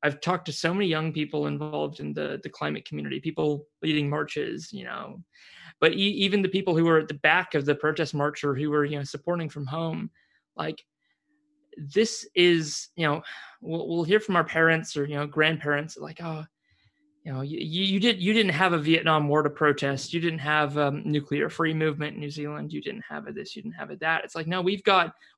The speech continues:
we've got a purpose and a movement for, you know, like, every day of our lives we live right now is a really important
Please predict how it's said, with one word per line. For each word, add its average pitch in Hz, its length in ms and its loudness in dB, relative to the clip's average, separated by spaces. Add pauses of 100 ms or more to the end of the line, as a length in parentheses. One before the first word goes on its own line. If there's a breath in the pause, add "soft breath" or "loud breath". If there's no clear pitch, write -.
we've 190 100 -6
got 214 160 6
a 147 60 4
purpose 196 720 0
and 147 100 0
a 143 80 2
movement 151 640 0 (140)
for, 147 400 2
you 156 100 -2
know, 147 80 0
like, 151 160 -4 (340 loud breath)
every 214 500 2 (120)
day 160 360 4
of 143 120 2
our 160 180 4
lives 147 640 -2
we 151 60 -10
live 147 200 -4
right 151 140 -6
now 139 180 -8
is 151 120 -8
a 151 80 -8
really 151 500 -4
important 143 720 -6